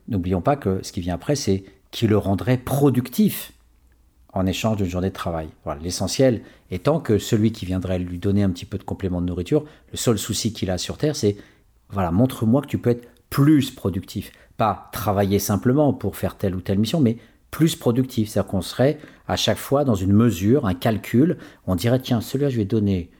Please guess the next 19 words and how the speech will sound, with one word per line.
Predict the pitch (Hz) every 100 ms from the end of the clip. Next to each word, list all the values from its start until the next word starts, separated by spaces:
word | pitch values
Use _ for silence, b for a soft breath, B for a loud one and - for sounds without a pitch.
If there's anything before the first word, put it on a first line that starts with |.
| b -
un | 104
peu | 156
plus | 156 170 147
de |
calories, | 131 110 95 92 139 180 B B -
est-ce | 123 -
qu'il | 139 131
va | 160
travailler | - 127 113 110 107
mieux | 117 139
aujourd'hui ? » | 110 107 98 92 92 _ _ _ _ _ _
Voilà, | 98 85
donc, | 87 -
euh, | 90 - B B B
cette | 113 95
perception | 143 135 135 139 - 156
comme | 131 104
ça, | 98 123 117 104
euh, | 95